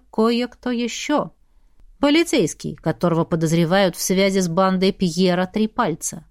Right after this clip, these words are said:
Вот он наводил справки, не находили ли похожей девицы среди живых или мёртвых».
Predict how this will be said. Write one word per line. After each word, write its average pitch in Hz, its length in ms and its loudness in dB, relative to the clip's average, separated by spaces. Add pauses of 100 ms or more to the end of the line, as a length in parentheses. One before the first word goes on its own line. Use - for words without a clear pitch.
Вот 156 260 -4
он 226 200 0
наводил 170 380 0
справки, - 580 -2
не 175 200 2
находили 214 760 2
ли 285 140 2
похожей 220 720 0
девицы 214 520 0
среди 208 340 0
живых 220 480 -6
или 180 180 0
мёртвых». 233 600 -4